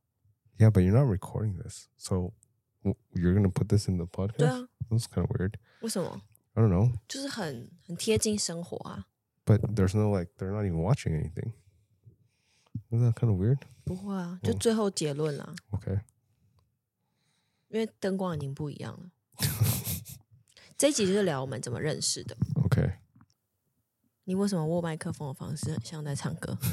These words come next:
Speaker 2: <laughs> 你要唱歌吗？
Speaker 1: <laughs> 我没有要唱歌。如果按赞或是 swipe up to follow。<laughs>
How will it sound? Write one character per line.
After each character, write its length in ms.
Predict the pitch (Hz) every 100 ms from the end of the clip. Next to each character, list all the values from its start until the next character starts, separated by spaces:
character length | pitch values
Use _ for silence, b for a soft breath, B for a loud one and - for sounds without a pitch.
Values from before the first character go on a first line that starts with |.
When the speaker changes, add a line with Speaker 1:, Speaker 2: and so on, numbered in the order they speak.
| -
Speaker 2:
<laughs> 240 | - 117 196
你 60 |
要 100 | 196
唱 200 | 202 247
歌 200 | 220 185
吗？ 140 | 190 196 _ - -
Speaker 1:
<laughs> 320 | - 131 -
我 80 | 110
没 120 | 101
有 120 | 107
要 100 | 98
唱 200 | 90 92 87
歌。 80 | 87 85 196 160 - 139 135 B B _ _ _ _ _ _ _ _ _ _
如 120 | 135
果 500 | 151 120 90 90 120 120 _ _ _ _ _ 117 107
按 440 | - 147 113 101 107 - _
赞 420 | - 165 113 87 92
或 200 | - 131
是 400 | 120 135 113 98
swipe 480 | - - - 147 -
up 120 | 156 -
to 120 | -
follow。 360 | 107 135 151 95
<laughs> 1200 | - 143 208 - 240 247 226 233 220 214 - 208